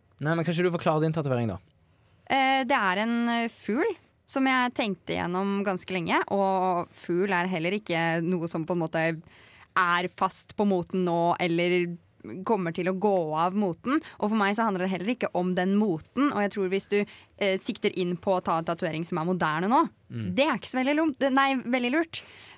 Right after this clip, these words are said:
Speaker 2: Eh, men, eh, det er litt smartere hvis du tar noe som på en måte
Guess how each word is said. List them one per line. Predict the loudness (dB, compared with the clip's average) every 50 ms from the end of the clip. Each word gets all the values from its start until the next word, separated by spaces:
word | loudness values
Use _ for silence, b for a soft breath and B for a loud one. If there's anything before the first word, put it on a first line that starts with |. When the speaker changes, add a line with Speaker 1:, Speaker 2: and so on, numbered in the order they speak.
| B
Speaker 2:
Eh, | -2 0 2 2 2 2 0 0 0 0 0 0 0 -2 -2 -2
men, | 0 2 2 2 2 0 0 0
eh, | 0 0 0 0 0 0
det | 0 0
er | 0
litt | -2 -2
smartere | 0 -2 -2 -2 -2 -4
hvis | -4 -4 -4 -4
du | -6
tar | -4 -2 -2 0 0
noe | 0 -2 -4
som | -4 -4 -4 -4 -4
på | -4 -4 -2
en | -2
måte | -2 -2 -2 0 0 0 -2